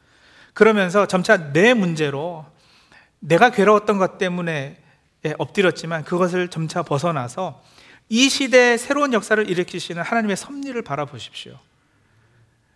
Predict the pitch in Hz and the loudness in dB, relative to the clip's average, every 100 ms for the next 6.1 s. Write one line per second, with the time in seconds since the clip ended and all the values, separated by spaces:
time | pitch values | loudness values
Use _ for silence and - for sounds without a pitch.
0 | _ _ _ _ _ _ _ - 233 190 | _ _ _ _ _ _ _ 2 2 4
1 | 208 240 240 240 226 - 208 214 208 175 | 4 6 4 2 0 -2 0 0 0 0
2 | 175 160 160 226 190 143 - - 214 226 | 0 -2 -4 -6 -8 -10 -8 0 2 2
3 | 233 254 240 220 202 190 165 151 170 151 | 0 0 0 2 -2 -2 -4 -4 -4 -4
4 | - 254 247 269 254 240 233 233 190 143 | -4 -2 2 2 2 0 -2 -2 -4 -2
5 | 202 185 - 180 165 156 147 143 196 233 | -2 -4 -2 -4 -2 -8 -10 -6 -6 -6
6 | 233 | -10